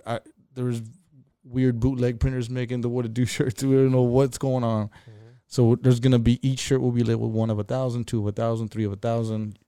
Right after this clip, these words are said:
Speaker 1: It's like we're making the What It Do an experience to all the people who are true fans, because there were soldiers who rocked that What It Do shirt. Like, that was during, like, you know, Iraq, Af-, Afghanistan wartime too. Like,
Speaker 2: Mm-hmm.
Speaker 1: you said it was the death of D J Screw. That was, like, so,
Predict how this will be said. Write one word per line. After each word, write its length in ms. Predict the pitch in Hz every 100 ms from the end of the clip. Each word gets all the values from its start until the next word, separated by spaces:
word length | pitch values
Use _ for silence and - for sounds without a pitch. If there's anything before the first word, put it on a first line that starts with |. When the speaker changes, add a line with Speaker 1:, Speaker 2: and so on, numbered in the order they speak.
| _
Speaker 1:
It's 200 | 113 -
like 240 | 117 110
we're 100 | 131
making 440 | 127 151 156 156 131
the 100 | 131
What 200 | 120 123
It 140 | 113
Do 160 | 120 120
an 60 |
experience 560 | 107 - 117 104 92 -
to 100 | -
all 160 | 117 117
the 80 |
people 280 | 110 113 113
who 100 | 107 104
are 60 |
true 320 | 95 - 117 110
fans, 440 | 98 87 71 -
because 560 | - 107 110 95 87 - _ _ _ _ _ _ _ _ _ _ _ _ 123
there 160 | 135
were 100 | 151
soldiers 580 | 143 156 185 135 120 101
who 100 | 117
rocked 300 | 110 104 107
that 140 | 101
What 160 | - 117
It 80 | 113
Do 140 | 110
shirt. 340 | 104 - - -
Like, 240 | 117 110 120
that 140 | 131
was 100 | 156
during, 260 | 135 143 131
like, 160 | 120 110 _ _ _ _ _ _
you 100 | 127
know, 80 | 120
Iraq, 400 | 110 113 123 120
Af-, 200 | 117 110
Afghanistan 600 | 123 117 120 117 113 107
wartime 540 | 104 127 120 101 65 -
too. 220 | - - 117 107
Like, 160 | 110
Speaker 2:
Mm-hmm. 120 | 123
Speaker 1:
you 120 | 127 135
said 160 | 165
it 60 | 151
was 100 | 131
the 80 | 117
death 180 | 139 120
of 60 |
D 100 | 131
J 160 | 127 117
Screw. 280 | - 135 120
That 140 | 156
was, 280 | 165 120 110
like, 200 | 113 110 -
so, 320 | - 147